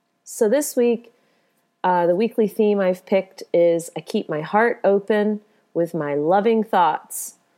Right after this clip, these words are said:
So a great way to keep our mind open is to actively engage in loving thoughts. Actively engage in it. It's something that we do have to work at, and we have to work at it by noticing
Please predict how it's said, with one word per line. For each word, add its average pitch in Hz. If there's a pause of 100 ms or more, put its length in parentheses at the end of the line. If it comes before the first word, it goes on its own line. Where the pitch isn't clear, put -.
(220)
So -
a 156
great 190
way 180
to 175
keep 180
our 156
mind 165 (100)
open 285 (440)
is 208
to 226 (120)
actively 240
engage 196 (100)
in 170
loving 156
thoughts. - (540)
Actively 208
engage 170
in 151
it. 135
It's 196
something 262
that 247
we 226
do 226
have 190
to 208
work 214
at, 156
and 180
we 180
have 196
to 208
work 190
at 190
it 180
by 170
noticing 175